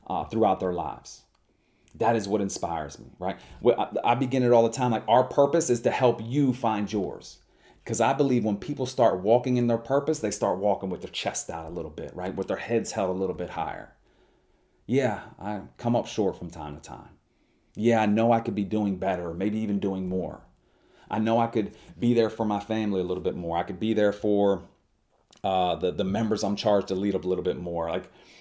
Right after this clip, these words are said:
I continually come up short. But it's okay because I learn, I pick up, I dust myself off, and I keep moving forward because quitting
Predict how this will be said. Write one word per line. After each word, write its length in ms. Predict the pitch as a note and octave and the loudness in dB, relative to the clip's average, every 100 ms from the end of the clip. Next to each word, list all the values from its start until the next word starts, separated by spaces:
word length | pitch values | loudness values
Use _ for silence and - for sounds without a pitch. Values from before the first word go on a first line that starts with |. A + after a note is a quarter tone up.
| _ - | _ -8
I 140 | A2+ | -6
continually 640 | B2+ B2 B2 B2+ B2+ F#2+ E2+ | -2 -2 0 0 2 -2 -4
come 240 | - F2+ | -8 -8
up 100 | D2+ | -8
short. 360 | - F2+ B1 - _ _ _ _ _ _ | -6 -6 -6 -10 _ _ _ _ _ _
But 140 | F2 A#2 | -8 -6
it's 160 | A#2 | -2
okay 520 | A2+ G#2 C3 B2+ F#2 F2 | -2 0 0 0 0 -4
because 580 | F#2+ A2 F#2+ F2+ E2 - _ _ _ - | -6 -2 -2 -2 -6 -14 _ _ _ -12
I 120 | G2 | -6
learn, 560 | F2+ G2 A2 A#2+ B2 B2 - - | -2 2 2 2 0 -4 -14 -14
I 80 | - | -12
pick 320 | - C3+ B2+ | -8 -4 0
up, 220 | B2+ A#2+ | 2 2
I 60 | F#2 | 0
dust 300 | - G#2+ - | 0 -2 0
myself 460 | A2+ G#2+ A#2 A2+ A#2 | -4 -2 2 4 6
off, 240 | A2+ A#2 | 6 4
and 80 | F#2 | -2
I 40 | |
keep 260 | - A#2+ A2 | -6 -4 -2
moving 260 | G#2+ G2 | -2 -4
forward 320 | F#2+ A#2 A2+ F#2+ | 0 4 4 4
because 260 | F#2 G#2 | -2 -4
quitting 560 | - D#3 D#3 G#2+ F#2 | 0 2 4 2 -4